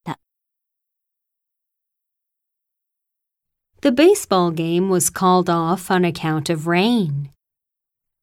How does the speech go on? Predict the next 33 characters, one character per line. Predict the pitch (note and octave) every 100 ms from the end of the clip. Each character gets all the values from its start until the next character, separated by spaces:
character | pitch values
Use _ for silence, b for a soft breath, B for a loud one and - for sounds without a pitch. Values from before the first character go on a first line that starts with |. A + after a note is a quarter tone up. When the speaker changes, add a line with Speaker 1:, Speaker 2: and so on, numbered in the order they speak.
| _ _ _ _ _ _ _ _ _ _ _ _ _ _ _ _ _ _ _ _ _ _ _ _ _ _
Speaker 1:
日 | A#3
頃 | A3+ D#4
の | D#4 D4+
練 | D4 D4
習 | D4 C#4+
と | C4 C4+ A#3
優 | A#3
れ | F4+
た | D#4+
リ | G#3 G#3+
ー | B3+
ダ | D4
ー |
シ | C#4+ D#4
ッ | -
プ | C#4
の | A#3
お | G3
か | G#3
げ | G#3+ G3+
で、 | G3+ A3 _ _ -
水 | G#3+ C#4 D4+
泳 | D#4+
部 | A#3 G3
は | E3+
全 | - A3+ C#4+
国 | E4
大 | - E4 D#4+
会 | C4 A3
で | F#3
良 | F3 C#4+
い | E4
結 | - G3